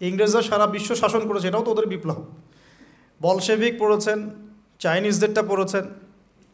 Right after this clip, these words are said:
মুসোলিনিরটা পড়েছেন, তারপরে প্রাচীন ওই গ্রিক দর্শনগুলো পড়েছেন, তাই না? তারপরে আমরা যে এ ফোরাত, ইউফ্রেটিস নিয়ে এতগুলো কথা বলি, ওখানে যে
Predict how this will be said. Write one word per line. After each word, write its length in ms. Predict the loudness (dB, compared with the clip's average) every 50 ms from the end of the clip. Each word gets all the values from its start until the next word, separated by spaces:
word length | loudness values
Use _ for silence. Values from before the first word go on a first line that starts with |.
| _ _ _ _ _ _ _ _ _ _ _ _ _ _ _ _ -2
মুসোলিনিরটা 680 | -2 0 4 4 4 4 4 2 0 0 0 0 0
পড়েছেন, 420 | 0 0 -2 -2 -2 -2 -4 -4 -4 -8 -12 -16 -20 -20 -20 -20 _ _ _ _ _ _ _ _ _ _ _ _ _ _ _ _ _ _ -4
তারপরে 300 | -4 -2 -2 -4 -4 -4 -2
প্রাচীন 380 | -2 -2 -2 0 0 0 0 0 -2 -4 -6
ওই 100 | -6 -6
গ্রিক 260 | -4 -2 -2 -2 -2 0
দর্শনগুলো 480 | 0 0 0 0 -2 -4 -4 -2 -2 -2 -2 -2
পড়েছেন, 340 | -4 -4 -2 -2 -4 -4 -4 -6 -12 -16 -20 -20 -20 -20 _ _ _ _ _ _ _ _ _ _ _ _ _ _ _ _ _ _
তাই 140 | -6 -6 -4
না? 140 | -4 -4 -6 -6 -10 -16 -20 -20 -20 -20 _ _ _ _ _ _ _ _ _ _ _ _ _
তারপরে 420 | -2 -2 -2 0 -2 -2 0 0 0 -2 -4 -8 -12 -18 -20 -20 -20 _ _ _ _ _ _ _ _ _ _ _ _
আমরা 260 | -8 -8 -2 0 0 0
যে 140 | 2 0 -2 -2 -4 -6 -8 -10 -8 -8 -8
এ 20 | -8 -4
ফোরাত, 380 | -2 2 6 6 8 6 6 4
ইউফ্রেটিস 440 | 0 -4 0 2 2 2 4 2 0 0
নিয়ে 140 | 2 0 0
এতগুলো 240 | 0 -2 -4 -4 -4
কথা 240 | -4 -4 -4 -4 -4 -4
বলি, 240 | -4 -6 -6 -8 -12 -16 -20 -20 _ _ _ _ _ _ _ _ _ _ _ -8
ওখানে 320 | -6 -2 0 0 2 2 2
যে 140 | 0 0